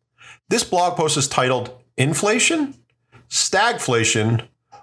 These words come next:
What happens if prices cle-, keep climbing?" Now, this article was written by Dan Stiebel of Coldwell Banker Commercial Schmidt Realtors in Travis City,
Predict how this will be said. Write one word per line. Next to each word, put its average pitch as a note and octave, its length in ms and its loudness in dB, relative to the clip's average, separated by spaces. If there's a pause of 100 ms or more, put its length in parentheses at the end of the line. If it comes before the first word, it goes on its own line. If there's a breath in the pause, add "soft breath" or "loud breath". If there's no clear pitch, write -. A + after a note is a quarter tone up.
(160)
What D#3 240 0
happens D#3 380 0
if C3 140 -2
prices B2 320 0
cle-, A#2+ 360 0 (100)
keep C3+ 340 0
climbing?" A2+ 580 -2 (880)
Now, B2 140 0
this F#3+ 160 2
article F#3 400 0
was B2+ 140 0
written C3 240 0
by B2 100 2
Dan A#2 300 0
Stiebel C#3+ 840 0 (200 loud breath)
of B2 120 -2
Coldwell C#3+ 300 2
Banker C#3 240 0
Commercial C3 420 0
Schmidt F3 380 0
Realtors A#2+ 520 2
in A2+ 60 0
Travis B2+ 400 2
City, G2 380 0